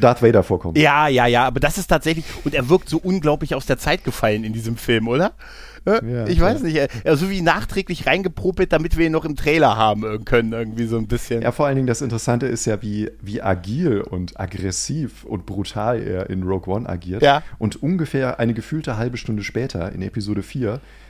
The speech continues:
Speaker 1: äh, zeigt er doch schon deutliche Verschleißerscheinungen.
Speaker 2: <laughs> Das ist, ja, ach, weißt du, ich glaube, der ist einfach, der hat sich irgendwie irgendwo verrenkt im Finale von Rogue One, als er die ganzen Wachen in dem,
Speaker 1: Genau.
Speaker 2: in dem Gang hin und her geworfen hat, weißt du?
Speaker 1: Richtig.
Speaker 2: Das wird,
Speaker 1: Er hat
Speaker 2: das,
Speaker 1: jetzt Rückenwind.
Speaker 2: das erklärt die Atmung,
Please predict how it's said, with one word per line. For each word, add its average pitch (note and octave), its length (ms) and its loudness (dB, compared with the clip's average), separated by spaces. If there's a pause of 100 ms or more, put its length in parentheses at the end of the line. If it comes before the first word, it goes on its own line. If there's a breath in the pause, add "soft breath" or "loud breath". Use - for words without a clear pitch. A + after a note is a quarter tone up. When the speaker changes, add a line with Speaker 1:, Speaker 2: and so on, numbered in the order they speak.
Speaker 1:
äh, - 240 -6
zeigt B2 320 0
er B2+ 80 -2
doch B2 100 -2
schon A#2+ 260 -4
deutliche A#2+ 560 -2
Verschleißerscheinungen. F2+ 880 -8
Speaker 2:
<laughs> F3+ 160 4
Das E3 160 -8
ist, D3 200 -12
ja, - 240 -6 (300 loud breath)
ach, G#2+ 220 0
weißt G#2+ 220 0
du, A#2 180 0 (320 loud breath)
ich A2+ 160 -4
glaube, C#3 180 4
der B2 100 4
ist A#2+ 100 0
einfach, B2+ 260 2
der A#2+ 140 2
hat B2 100 0
sich B2 120 -6
irgendwie B2+ 280 0
irgendwo A2+ 380 -2
verrenkt A2+ 640 -4
im G2+ 160 -10
Finale A2 400 2
von A2 160 -4
Rogue G#2+ 260 -2
One, A#2+ 140 2
als G#2+ 140 -2
er A2+ 40 0
die G#2 80 -8
ganzen G#2 320 -6
Wachen B2+ 220 0
in G#2 80 -4
dem, G#2+ 180 -2
Speaker 1:
Genau. F#2+ 100 -2
Speaker 2:
in G#2+ 120 -4
dem G#2+ 320 -4
Gang A#2+ 200 0
hin A#2 120 0
und A2 100 -4
her A2+ 160 2
geworfen G2+ 440 -2
hat, F#2+ 140 2
weißt A2 260 0
du? D#3 120 -2 (100)
Speaker 1:
Richtig. G2 260 -12 (240 loud breath)
Speaker 2:
Das - 160 -6
wird, B2 160 -4
Speaker 1:
Er G2+ 80 2
hat G2+ 80 4
Speaker 2:
das, - 40 0
Speaker 1:
jetzt G#2+ 160 -2
Rückenwind. G2+ 280 -2
Speaker 2:
das C3+ 100 0
erklärt D#3 320 2
die C#3+ 160 0
Atmung, G#2+ 440 -6